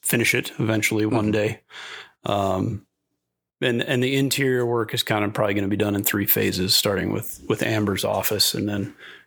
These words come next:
Speaker 1: sort of working our way back from there. So that's the first thing I'm really looking forward is, is bringing the full vision of this place to
Speaker 2: Mm-hmm.
Speaker 1: life.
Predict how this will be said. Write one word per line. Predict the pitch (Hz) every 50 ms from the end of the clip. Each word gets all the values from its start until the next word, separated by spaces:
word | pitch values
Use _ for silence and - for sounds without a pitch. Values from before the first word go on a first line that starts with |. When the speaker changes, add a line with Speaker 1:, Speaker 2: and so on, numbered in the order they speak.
| _ _ _ _ _ _ _ -
Speaker 1:
sort | - - - 104
of | 101 95
working | 101 107 110 110 104 - - 107 110
our | 104 104 104
way | 107 104 104
back | 98 107 107 107 101 - -
from | - 113 107 101
there. | 104 107 107 101 98 95
So | - - - 107 104 104 107 - - _ _ _ _ _ _ - - _ _ -
that's | 147 160 160 -
the | - 131
first | - - 135 131 -
thing | - 131 131
I'm | 127 127
really | 127 127 127
looking | 123 123 120 - 113
forward | 107 - 127 127 127 123 117 113
is, | 104 110 -
is | - 113 110 -
bringing | - - 127 127 127 123 120 117 120 117 117 110 - -
the | 107 110
full | - - 135 127 120 117 113 113 110 110 107 - - _ _ -
vision | 135 117 113 131 127 113 117 120 120 117 131 - -
of | 120 113
this | 120 123 107 -
place | - - 120 113 110 113 - - -
to | 127
Speaker 2:
Mm-hmm. | 131 120 -
Speaker 1:
life. | 110 113 117 104 113 113 - - - -